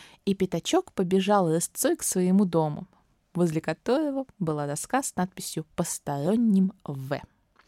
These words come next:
А Винни-Пух лег спать. <clears throat> Спустя несколько часов, когда ночь уже потихоньку убиралась во свояси, Пух внезапно проснулся от какого-то щемящего чувства. У него уже бывало раньше это щемящее чувство, и он знал,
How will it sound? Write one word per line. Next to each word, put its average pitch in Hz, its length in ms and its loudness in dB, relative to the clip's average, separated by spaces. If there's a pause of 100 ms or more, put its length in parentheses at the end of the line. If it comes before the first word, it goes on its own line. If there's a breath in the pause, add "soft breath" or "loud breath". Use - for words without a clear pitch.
(400 loud breath)
А 160 100 -2
Винни-Пух 147 760 -4
лег 151 360 -6
спать. - 500 -8 (960)
<clears throat> - 1040 -8
Спустя - 400 0
несколько 226 460 2
часов, - 320 -4
когда 190 260 0
ночь 220 220 4
уже 175 120 -2
потихоньку - 680 0
убиралась 180 520 0
во 175 60 -4
свояси, 233 560 -4
Пух - 240 0
внезапно 190 420 4
проснулся - 520 -2
от - 120 -12
какого-то 233 440 -2 (280 loud breath)
щемящего 240 1000 -2 (100)
чувства. - 680 -4 (520 soft breath)
У 175 60 -2
него 175 260 0
уже 269 160 -2
бывало 208 460 0
раньше 156 320 -2
это - 120 -10
щемящее 180 540 -4
чувство, - 360 -6
и 190 140 -2
он 269 140 2
знал, 185 340 2